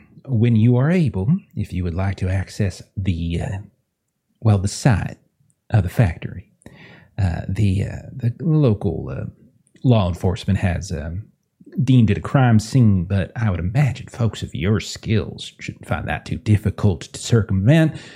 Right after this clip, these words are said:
especially when here are keys that should get you past any of the padlocks or any of the other doors. Uh, I, I will say, though, be careful not to let on to the law enforcement you are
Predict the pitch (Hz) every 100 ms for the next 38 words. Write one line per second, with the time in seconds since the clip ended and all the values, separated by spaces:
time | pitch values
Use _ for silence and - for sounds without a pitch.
0 | - - _ 120 - 160 110 120 90 95
1 | 87 - _ - - 113 104 85 - -
2 | 165 95 87 - 92 - 90 92 95 -
3 | 98 90 - 131 101 87 - - 139 131
4 | 131 123 120 - 120 110 110 107 95 -
5 | 117 101 92 98 - - - - - _
6 | _ _ - 127 110 104 110 - 107 131
7 | - 143 143 120 101 123 107 104 95 113
8 | 135 117 107 113 113 117 - 123 110 117
9 | 110 117 110 98 - 101 92 92 85 -
10 | 90 - - -